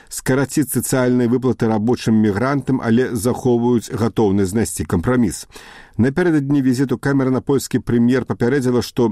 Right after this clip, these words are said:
яго планы па рэфармаванні сістэмы выплат для мігрантаў, якія могуць закрануць і працуюць Вялікабрытаніі палякаў, для Варшавы непрымальныя. Але на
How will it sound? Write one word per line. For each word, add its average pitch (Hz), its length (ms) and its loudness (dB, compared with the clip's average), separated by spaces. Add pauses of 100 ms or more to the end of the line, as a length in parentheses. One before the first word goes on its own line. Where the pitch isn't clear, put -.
(140)
яго 113 260 2
планы 127 320 0
па 117 220 -2
рэфармаванні 117 680 0
сістэмы 117 480 0
выплат 113 300 0
для 104 100 2
мігрантаў, 117 560 2
якія 110 320 0
могуць 110 320 2
закрануць 110 480 -2
і 110 220 -2 (180)
працуюць 113 460 0
Вялікабрытаніі 107 760 0
палякаў, 139 480 0 (400)
для 120 160 0
Варшавы 110 540 0
непрымальныя. 104 880 0 (420)
Але 117 220 2
на 127 180 0